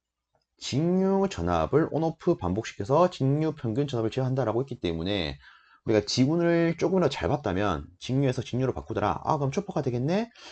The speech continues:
이렇게 접근을 할 수 있었지 않았을까 싶습니다.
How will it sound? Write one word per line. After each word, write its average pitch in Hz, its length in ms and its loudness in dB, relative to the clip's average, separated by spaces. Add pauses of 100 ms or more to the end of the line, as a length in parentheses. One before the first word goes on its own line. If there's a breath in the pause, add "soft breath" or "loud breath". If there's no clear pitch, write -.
(140 loud breath)
이렇게 170 500 -4 (140)
접근을 127 360 -2
할 139 80 -2
수 139 320 -2
있었지 143 460 -4
않았을까 143 480 -4
싶습니다. 90 560 -6